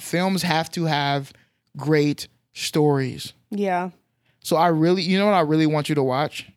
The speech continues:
Speaker 2: What?
Speaker 1: 'Cause I think, um, I really think from a story aspect and also from, um, I gotta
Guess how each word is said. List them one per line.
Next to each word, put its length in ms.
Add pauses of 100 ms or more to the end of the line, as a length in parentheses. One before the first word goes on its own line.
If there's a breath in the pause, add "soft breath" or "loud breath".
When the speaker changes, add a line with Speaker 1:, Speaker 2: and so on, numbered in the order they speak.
Speaker 2:
What? 280 (200)
Speaker 1:
'Cause 220
I 240
think, 480 (520)
um, 640 (1800)
I 120
really 260
think 540 (220)
from 520 (100)
a 280
story 720 (240)
aspect 560 (460)
and 160
also 440
from, 640
um, 760 (1700)
I 80
gotta 200